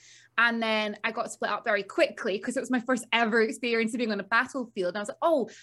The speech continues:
those are the ones I meant to follow." Yeah, the, the ones in huge clank who were in the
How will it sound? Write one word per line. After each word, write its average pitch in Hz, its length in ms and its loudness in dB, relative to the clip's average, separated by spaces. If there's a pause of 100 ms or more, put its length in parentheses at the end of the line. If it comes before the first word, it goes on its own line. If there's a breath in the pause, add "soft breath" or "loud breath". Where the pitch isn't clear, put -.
(140)
those 311 220 -2
are 294 40 -6
the 302 100 -2
ones 277 180 0
I 269 60 0
meant 262 280 -2
to 220 60 -12
follow." 240 640 -2 (540 soft breath)
Yeah, 240 240 2
the, 196 160 -4
the 214 80 -2
ones 202 280 2
in 175 260 -6 (420)
huge 214 520 2 (100)
clank 190 720 -2 (160)
who 247 100 -4
were 208 80 2
in 214 200 0
the 196 140 -6